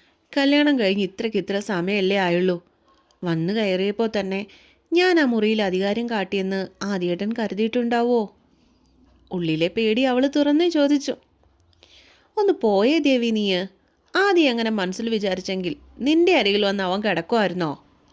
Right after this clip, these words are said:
നീലിമ മറുചോദ്യം തൊടുത്തു, ഒട്ടൊരു നീരസത്തോടെ. "ആഹാ." ഇല്ല എന്ന രീതിയിൽ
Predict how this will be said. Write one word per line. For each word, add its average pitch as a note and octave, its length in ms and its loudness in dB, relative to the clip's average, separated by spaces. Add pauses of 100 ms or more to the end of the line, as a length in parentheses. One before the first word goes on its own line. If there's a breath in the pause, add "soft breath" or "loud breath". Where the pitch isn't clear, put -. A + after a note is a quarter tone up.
(640 soft breath)
നീലിമ F3+ 380 -2
മറുചോദ്യം B3+ 600 2
തൊടുത്തു, C#4 320 2 (300)
ഒട്ടൊരു F#4+ 420 0
നീരസത്തോടെ. G3+ 720 -4 (920 soft breath)
"ആഹാ." A3 380 -4 (1040)
ഇല്ല F4 340 4
എന്ന G3 260 0
രീതിയിൽ F3+ 360 -2